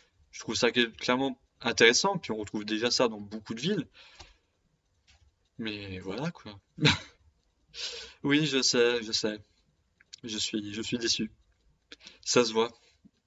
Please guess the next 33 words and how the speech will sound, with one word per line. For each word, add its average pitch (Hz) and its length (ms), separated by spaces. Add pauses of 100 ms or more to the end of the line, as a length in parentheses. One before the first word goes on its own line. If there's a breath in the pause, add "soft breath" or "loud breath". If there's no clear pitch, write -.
(640 loud breath)
Et 214 120
voilà, 185 420 (120)
bah, 123 400
la 143 120
vidéo, 147 400
clairement, 135 440 (260)
touche - 280
progressivement 127 600
à 147 60
sa 156 160
fin. 143 240 (800 loud breath)
On 117 160
aura 123 180
pu 139 140
voir 127 320
clairement 131 340
que, 113 80
bah, 110 180
que 117 180
ce - 160
bus, 123 640 (1400 loud breath)
eh 127 140
bah, 120 840 (160)
il 139 220
est 143 120 (140)
pas 220 280
si 175 240
fameux 165 320
que 175 140
ça, 165 280
quoi. 110 240 (1000 loud breath)
Même 139 180
si 147 400